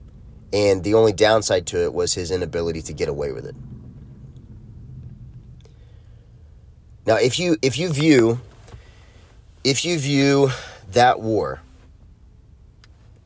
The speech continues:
as one between a righteous North versus an unrighteous South, there's not gonna be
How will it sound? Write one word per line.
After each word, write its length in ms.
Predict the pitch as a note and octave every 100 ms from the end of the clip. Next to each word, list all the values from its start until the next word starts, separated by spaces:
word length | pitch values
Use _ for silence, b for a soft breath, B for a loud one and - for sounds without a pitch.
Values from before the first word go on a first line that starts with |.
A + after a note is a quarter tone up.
| -
as 300 | G#2 G#2 G2+
one 260 | G2 A2 A2+
between 500 | G#2+ - G#2 G2 G2 - -
a 240 | F#2+ F#2+
righteous 800 | E2+ D#2+ F#2+ A2 A#2+ B2+ A#2 - - - - - - - - - -
North 640 | G2+ G#2+ F2 D2 - - - - - - - - - - - -
versus 380 | G2 - F#2 -
an 160 | F#2+ F2+ -
unrighteous 720 | A2 A#2 G2 F#2+ - - -
South, 640 | - - G#2+ D#2 - - - _ _ b b b b b
there's 220 | - A2+ G#2+
not 240 | C3+ C#3+
gonna 180 | C#3+ A#2+
be 500 | G#2+ A2 G#2 F#2+